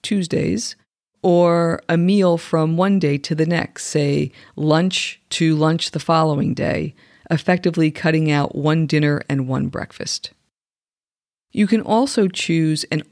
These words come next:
alternate day pattern by having a regular day of eating, followed by one where your calories are restricted to five hundred or less. And then there's also a five two pattern,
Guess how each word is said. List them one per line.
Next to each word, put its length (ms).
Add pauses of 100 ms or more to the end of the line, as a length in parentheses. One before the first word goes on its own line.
alternate 520
day 200
pattern 720
by 180
having 520
a 80
regular 440
day 220
of 100
eating, 540 (340)
followed 540
by 200
one 440
where 140
your 180
calories 720
are 80
restricted 800 (340)
to 300
five 380
hundred 340
or 100
less. 500 (1080)
And 180
then 100
there's 200
also 440
a 140
five 540
two 240
pattern, 640